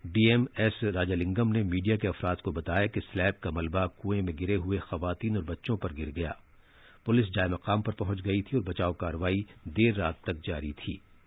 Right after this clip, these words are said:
सदर जमहूरिया रामनाथ कोविंद और नायब सदर एम वेंकैया नायडू ने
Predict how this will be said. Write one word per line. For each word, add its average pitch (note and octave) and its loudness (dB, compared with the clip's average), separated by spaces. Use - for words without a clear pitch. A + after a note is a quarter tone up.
सदर A2 4
जमहूरिया G#2+ 6
रामनाथ F#2+ 4
कोविंद G#2+ 2
और F#2 0
नायब F2+ 0
सदर F#2 -2
एम F2+ -2
वेंकैया F2 -4
नायडू F#2 0
ने G#2 4